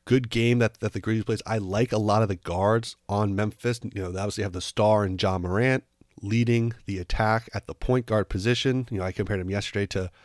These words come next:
he's the closest thing we have to a young Russell Westbrook, young Derrick Rose, pre-M V P, where he's not afraid of anything and just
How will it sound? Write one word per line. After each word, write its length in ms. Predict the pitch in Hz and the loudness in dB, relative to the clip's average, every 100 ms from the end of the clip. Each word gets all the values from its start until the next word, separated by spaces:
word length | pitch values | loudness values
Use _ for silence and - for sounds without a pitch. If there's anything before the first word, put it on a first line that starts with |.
| _ | _
he's 180 | - 110 | -6 -6
the 60 | 95 | -4
closest 200 | 120 107 | -4 -2
thing 100 | 107 | -4
we 60 | |
have 240 | 92 107 101 | -2 -4 -4
to 160 | 98 | -6
a 40 | 90 | -8
young 440 | 90 104 107 107 | -4 -2 0 0
Russell 320 | 104 104 101 | 0 0 0
Westbrook, 380 | 95 101 - 98 | 0 -2 -4 -8
young 340 | 101 101 110 104 | -4 0 2 2
Derrick 380 | 98 101 101 - | 2 2 0 -2
Rose, 280 | 95 98 | -2 -2
pre-M 480 | - - 120 113 107 | -4 -2 2 2 0
V 160 | 104 98 | 0 -2
P, 300 | - 110 104 | -2 0 0
where 300 | 98 95 90 - - _ | 0 -2 -4 -10 -20 _
he's 180 | 127 117 | -2 2
not 220 | 117 110 | 2 2
afraid 360 | 95 - 107 98 | 0 0 2 2
of 120 | 92 | 0
anything 480 | 107 107 120 113 95 | -2 0 0 0 -2
and 100 | 92 | -4
just 240 | 104 - | -4 -6